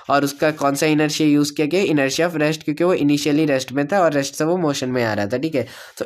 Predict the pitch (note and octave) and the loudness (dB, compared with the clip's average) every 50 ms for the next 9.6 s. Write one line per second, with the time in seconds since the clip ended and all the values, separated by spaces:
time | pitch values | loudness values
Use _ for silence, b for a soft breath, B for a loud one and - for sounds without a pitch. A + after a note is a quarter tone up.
0 | - - E3 F3 F#3+ A3 A#3 A#3 - A3 G#3+ G#3 G#3 G#3 G#3 G#3 G#3 - - - | -2 -2 -2 0 0 0 0 0 0 0 0 2 2 2 0 0 -2 -4 -8 -6
1 | - G3+ G3 - - - E3 D3+ C#3+ C#3 C3+ C3+ C3+ - - D#3+ D#3 D#3 E3 D#3+ | -4 -4 -4 -4 -2 0 2 2 4 2 2 0 -4 -4 -2 -2 0 0 0 0
2 | D#3 D#3 D3+ D3+ - D3 D3 D#3 D#3 F#3+ F#3 E3+ E3 F3+ F3 D#3+ D#3 - D#3+ D#3 | 0 -2 -2 -2 0 0 0 0 2 0 0 2 2 2 2 2 0 0 0 0
3 | D3 C#3+ D3 C#3 - D#3 D3 - G3 G#3 G#3 B B B B B B B D#3+ D#3 | 0 0 -2 -2 -2 -4 -4 -2 -4 -4 -4 B B B B B B B -2 -2
4 | D#3+ D#3 - - - D3 D3 C#3+ C#3+ C#3 C3+ C3 - - C3+ A#2 A2 G#2 G2 G#2 | 0 0 -2 -2 0 0 0 2 2 0 0 -2 -4 -2 0 0 0 0 -2 -4
5 | A2+ A#2 D#3+ D#3+ C#3+ A2 B B B B B B B D3 C#3 F3 E3+ - F3 D3+ | -6 -4 -2 -2 -2 -2 B B B B B B B -6 -4 -2 -2 0 2 0
6 | D3 D3 - E3+ D#3+ D#3+ D#3+ D#3+ D#3+ D#3 D#3 D3+ D#3+ D#3 D3 C#3 C3 C3 C#3 C#3 | 0 0 0 -2 -2 0 0 0 2 2 2 2 2 2 2 2 0 0 0 0
7 | C#3 C#3 F3+ F#3 F#3 E3 D3+ C#3+ C#3 C#3 D3 B2+ - D3+ D3 C#3+ D3 - - D3 | 0 0 0 0 2 2 2 0 -2 -2 -4 -4 -2 -2 -2 -2 -4 -6 -4 -2
8 | C#3+ D3+ E3 F#3+ G3 D#3+ A#2 D3+ D#3 D#3 E3 F3+ F3 E3 E3+ F3 E3+ D#3 D#3+ - | 0 0 0 0 0 0 0 0 0 0 0 0 0 2 2 2 0 0 -2 -2
9 | B2 A#2 A#2 A#2 A#2+ A#2+ F3+ F3 - C3 A#2 A2+ | 0 0 2 0 0 -2 -4 -4 -2 -4 -4 -4